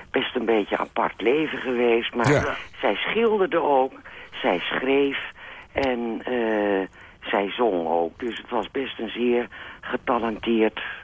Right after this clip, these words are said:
Speaker 1: geval.
Speaker 2: Mooi. En, en weet jij of ze optimistisch was over Europa? Dat ze dacht, dat komt goed?
Speaker 1: Zeker in die jaren. Zij, zij zag dat wel zitten. En ik moet eerlijk bedenken, eerlijk zeggen dat... Ja, als we daar gesprekken over hadden met z'n drieën of met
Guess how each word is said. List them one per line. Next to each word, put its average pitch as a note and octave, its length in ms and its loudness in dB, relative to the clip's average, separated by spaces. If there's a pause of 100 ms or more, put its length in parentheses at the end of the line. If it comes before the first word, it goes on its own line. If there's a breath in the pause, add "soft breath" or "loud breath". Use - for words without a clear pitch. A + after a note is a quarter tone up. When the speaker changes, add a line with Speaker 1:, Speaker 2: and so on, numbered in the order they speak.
(260)
Speaker 1:
geval. F#2 680 0 (140)
Speaker 2:
Mooi. A2+ 280 6 (200)
En, - 220 2
en B2 300 2
weet D#3+ 220 4
jij D3+ 100 4
of B2+ 100 2
ze - 140 2
optimistisch B2 600 4
was D#3 180 2
over D#3 240 4
Europa? D#3 420 4
Dat D#3 180 0
ze - 100 0
dacht, - 420 -2
dat C#3 140 2
komt A2+ 260 2
goed? - 320 2 (200)
Speaker 1:
Zeker A3 400 -2
in E3+ 180 -6
die E3 220 -10
jaren. G2 600 -2 (580 loud breath)
Zij, F#3 220 -6 (140)
zij G3+ 240 -2
zag G3+ 220 -4
dat C#3+ 160 -4
wel A2 220 -2
zitten. G#2 480 0 (480 loud breath)
En D#3+ 100 -2
ik E3 100 -4
moet D3 160 -6
eerlijk F3+ 380 0
bedenken, D3 480 0
eerlijk E3 360 -2
zeggen C3+ 380 -2
dat... C3+ 200 0 (680 loud breath)
Ja, E3+ 280 2
als C3+ 200 -2
we D3 60 -4
daar D3+ 260 -2
gesprekken F3+ 600 0
over A#2 340 0
hadden A2 320 0
met B2+ 180 0
z'n A#2+ 240 -4
drieën C3+ 340 0
of A2+ 240 -2
met A#2 160 -2